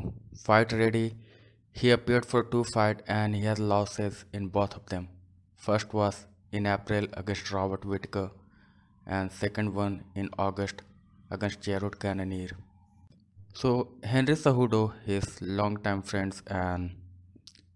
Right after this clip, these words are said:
and now coach, recently appeared for an interview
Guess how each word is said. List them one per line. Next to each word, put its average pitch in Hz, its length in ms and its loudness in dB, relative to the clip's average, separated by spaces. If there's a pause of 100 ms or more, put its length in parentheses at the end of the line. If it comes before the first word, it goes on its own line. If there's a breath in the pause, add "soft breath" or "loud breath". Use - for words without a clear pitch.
(640)
and 101 180 0
now 98 200 4
coach, 98 320 -4 (1300 soft breath)
recently 113 460 4
appeared 113 380 4
for 110 80 2
an 107 180 4
interview 104 540 0